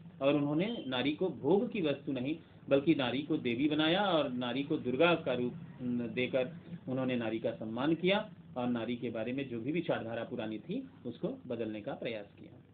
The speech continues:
और नारी से कंधा, कंधे से कंधा मिलाकर, ए, आगे बढ़ने का,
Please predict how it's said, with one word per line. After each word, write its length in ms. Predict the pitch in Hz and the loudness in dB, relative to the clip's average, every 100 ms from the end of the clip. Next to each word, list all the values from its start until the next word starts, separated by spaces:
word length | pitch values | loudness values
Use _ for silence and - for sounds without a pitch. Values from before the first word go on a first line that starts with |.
| - - - - - - - - - - - - - | -20 -20 -20 -20 -20 -20 -20 -20 -20 -20 -20 -16 2
और 340 | 156 170 156 139 | 6 6 4 -2
नारी 280 | 127 147 190 | 0 0 0
से 140 | 214 | 0
कंधा, 440 | 156 135 151 185 180 - | 0 0 4 4 2 -2
कंधे 240 | 147 165 208 | 0 2 2
से 80 | 180 | 0
कंधा 240 | 139 131 | -2 -2
मिलाकर, 440 | 123 117 107 147 - - - - - | -2 -4 -4 -6 -8 -12 -20 -16 -4
ए, 640 | 139 131 127 123 120 117 - - | 4 6 8 6 2 -4 -10 0
आगे 220 | 151 202 | 6 6
बढ़ने 320 | 165 135 127 | 6 2 0
का, 360 | 117 117 117 | -4 -4 -6